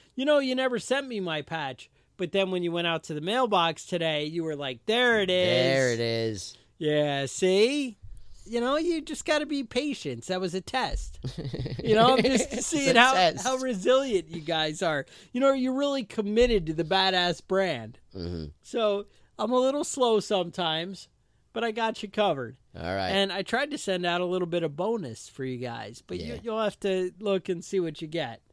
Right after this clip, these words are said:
Speaker 2: Excellent.
Speaker 1: Maybe
Speaker 2: Perfect.
Speaker 1: if you're not as nice to us as you should be on Facebook, like, sometimes post negative comments.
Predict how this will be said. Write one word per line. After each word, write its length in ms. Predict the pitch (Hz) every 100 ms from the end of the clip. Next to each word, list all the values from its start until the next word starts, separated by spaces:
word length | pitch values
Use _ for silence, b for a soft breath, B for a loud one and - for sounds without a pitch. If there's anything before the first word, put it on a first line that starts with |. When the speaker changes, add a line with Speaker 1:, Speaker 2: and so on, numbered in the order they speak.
| -
Speaker 2:
Excellent. 480 | - - - 147 -
Speaker 1:
Maybe 280 | 190 208 220
Speaker 2:
Perfect. 80 | 208
Speaker 1:
if 140 | -
you're 180 | 196 190
not 240 | 190 190
as 120 | 180
nice 320 | 180 180 196 -
to 200 | 185 160
us 180 | 147 -
as 200 | 147 151
you 80 |
should 320 | 143 190 190 160
be 160 | 151
on 180 | 147 143
Facebook, 560 | - 180 185 156 127 139
like, 160 | 131 -
sometimes 540 | - 175 160 165 151
post 320 | - 160 151
negative 480 | 151 147 156 165 170
comments. 720 | 170 160 165 170 185 - -